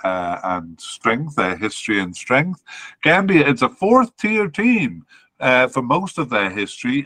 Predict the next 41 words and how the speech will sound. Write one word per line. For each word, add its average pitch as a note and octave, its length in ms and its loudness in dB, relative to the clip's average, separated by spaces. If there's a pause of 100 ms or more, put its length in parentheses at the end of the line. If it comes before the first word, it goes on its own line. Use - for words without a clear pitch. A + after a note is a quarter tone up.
and C#3+ 220 0
even E3+ 400 -4
in C3 240 -4
recent C3 440 -2
times. F3 560 -2 (300)
However, A3 460 4 (240)
they D3 160 2
have E3+ 280 2
had E3+ 180 -4
a D3 80 -2
few D3 320 0
third-tier F3 600 -4
campaigns A#2+ 640 -6
and A#2+ 100 -6
have A#2+ 140 -8
sometimes D3+ 600 0
surprised C#3+ 720 2
with A2+ 140 -8
stronger C3+ 480 -2
campaigns A#2 680 -8
yet. B2+ 420 0 (640)
Fourth-tier G#3+ 600 2
teams C3+ 360 -4
are C3+ 80 -2
generally D#3+ 560 -4
knocked B2 380 2
out A#2+ 220 2
in G#2+ 120 -10
preliminary A2 680 -6
rounds, F2 520 -10 (260)
and C#3 200 4
that F3+ 240 4
is B2+ 160 -4
the A#2 100 -6
case A#2+ 320 -4
for A2+ 160 -6
most B2+ 380 -2
of G#2+ 100 -8
their G#2 220 -4
World G#2 260 -6
Cup G2 240 -4